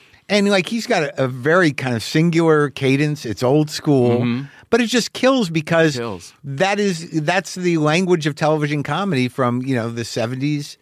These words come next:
Speaker 1: six, seventies, eighties, you know, it's a
Speaker 2: But some,
Speaker 1: theme.
Speaker 2: but the, sometimes those guys are doing it in front of a room full of eighteen-year-olds.
Speaker 1: I know.
Speaker 2: And it's killing.
Speaker 1: I know. It's so, it's, it's so, it makes me happy.
Speaker 2: But they, but they didn't grow up with it.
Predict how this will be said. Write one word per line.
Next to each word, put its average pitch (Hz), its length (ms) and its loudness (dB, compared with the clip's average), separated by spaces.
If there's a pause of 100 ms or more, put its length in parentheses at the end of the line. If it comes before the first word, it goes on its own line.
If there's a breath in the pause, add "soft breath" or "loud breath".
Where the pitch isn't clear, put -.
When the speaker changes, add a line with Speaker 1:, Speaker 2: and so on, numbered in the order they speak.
Speaker 1:
six, - 440 -6
seventies, 139 520 -2
eighties, 127 340 0
you 160 160 2
know, 151 140 2
it's 151 180 -2
a 147 80 2
Speaker 2:
But 123 120 -4
some, 165 180 0
Speaker 1:
theme. 110 160 -4
Speaker 2:
but 151 180 0
the, 156 80 0
sometimes 156 880 -2 (560)
those 131 220 0
guys 131 360 0
are 131 60 -4
doing 131 260 4
it 127 80 0
in 117 60 -6
front 131 240 0
of 117 260 -4 (120)
a 127 100 0
room 135 320 4
full 131 240 0
of 113 160 -4
eighteen-year-olds. 95 960 -4
Speaker 1:
I 180 100 0
know. 320 340 4
Speaker 2:
And 117 140 0
it's 120 160 -4
killing. 82 460 -4 (120)
Speaker 1:
I 220 120 0
know. 269 100 4
It's 185 140 -2
so, 214 240 4
it's, 165 320 -4
it's 156 160 0
so, 180 240 2
it - 80 -2
makes 160 280 -2
me 123 100 0
happy. 151 360 -2 (180 soft breath)
Speaker 2:
But 135 120 2
they, 147 140 2
but 127 200 0
they 160 140 2
didn't 160 200 2
grow 123 220 2
up 214 200 0
with 90 140 -2
it. 69 180 -8